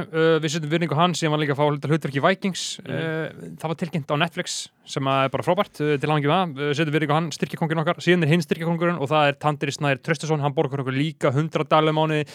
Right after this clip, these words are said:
Speaker 1: Ég fór að hugsa um þann daginn hvort, að því að einu sinni, uh, hlustendur, glöggir hlustendur, munið því þegar Jóhannes og Tandri skiptust á, voru í keppni við einhvern annan, það gat
Speaker 2: Já.
Speaker 1: bara verið einn styrkja kóngur, en síðastliðna svona fjóra vikur hafa þeir verið saman í hundrað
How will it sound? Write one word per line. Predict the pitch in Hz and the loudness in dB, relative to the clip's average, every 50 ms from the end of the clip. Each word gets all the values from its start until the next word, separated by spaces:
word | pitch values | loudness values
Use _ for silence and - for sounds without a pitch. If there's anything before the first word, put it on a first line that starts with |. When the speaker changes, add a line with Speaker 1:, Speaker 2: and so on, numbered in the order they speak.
| - - | -14 -4
Speaker 1:
Ég | - 139 - | -4 -2 4
fór | - 170 226 247 214 214 - | 4 4 4 4 0 0 -2
að | 156 143 147 | 0 2 2
hugsa | 214 208 - - - 190 | 2 0 0 -2 -2 0
um | 196 208 | 0 0
þann | 202 185 170 | 0 0 2
daginn | 185 196 214 202 190 170 - | 2 2 2 2 0 -4 -2
hvort, | - 190 196 - | -2 -2 -2 0
að | - 147 147 156 | -2 -2 0 2
því | 151 | 2
að | 160 | 2
einu | 180 190 | 0 -2
sinni, | 165 143 185 180 180 | -2 -4 -4 -4 -4
uh, | 180 147 147 156 165 170 175 170 143 127 139 | -4 -4 -4 -2 -2 -2 -2 -2 -4 -4 -4
hlustendur, | 175 180 147 147 175 160 170 160 143 _ _ - 131 - _ | -4 -6 -6 -6 -4 -4 -4 -4 -6 _ _ -18 -18 -10 _
glöggir | - 180 180 - - 156 | 0 0 0 0 0 0
hlustendur, | 170 160 139 175 160 160 160 - - - - _ _ | 0 0 -2 -4 -6 -6 -6 -8 -12 -20 -20 _ _
munið | - 147 160 165 151 156 | -4 -2 -2 -2 -2 -2
því | 143 160 160 143 | -2 -2 -2 -2
þegar | - 151 139 139 | -2 -2 -2 -2
Jóhannes | 139 156 165 165 170 160 156 139 - - | -2 -2 -2 -2 -2 -4 -4 -8 -10 -10
og | - 147 143 143 143 | -6 -4 -4 -4 -2
Tandri | - 170 170 - - 147 | -2 -4 -2 -2 -6 -8
skiptust | 135 - - 185 170 - 170 - | -8 -2 -2 -2 -2 -2 -4 -2
á, | - 220 | 0 -2
voru | 202 156 151 151 147 | 0 0 -2 -2 0
í | - | -2
keppni | 214 214 - _ 202 185 170 | -4 -4 -4 _ -6 -6 -4
við | 175 | -4
einhvern | 185 190 | -4 -4
annan, | 185 160 135 | -4 -4 -4
það | 127 143 139 | -4 -2 0
gat | - 143 | 0 0
Speaker 2:
Já. | 123 | 0
Speaker 1:
bara | 160 151 147 165 | 0 0 0 0
verið | 165 170 190 | -2 -2 -4
einn | - | -8
styrkja | - - - 196 - | -10 -12 -14 -14 -8
kóngur, | - 180 170 156 143 - - - - - - _ - | -8 -6 -6 -6 -6 -8 -18 -20 -20 -20 -16 _ -4
en | 139 131 | -4 -4
síðastliðna | - - 170 170 151 - 165 160 156 | 0 0 0 0 0 -2 -2 -4 -2
svona | 135 156 143 | -4 -2 0
fjóra | 175 190 208 196 185 | 0 0 2 2 0
vikur | 190 185 - 175 151 | -2 -2 -2 -4 0
hafa | 143 160 170 170 165 | 2 2 2 2 2
þeir | 165 170 175 | 2 2 0
verið | 160 - | 2 2
saman | 196 214 254 269 240 202 170 165 | 2 2 4 4 2 0 2 2
í | 165 | 2
hundrað | 220 226 214 | 2 2 0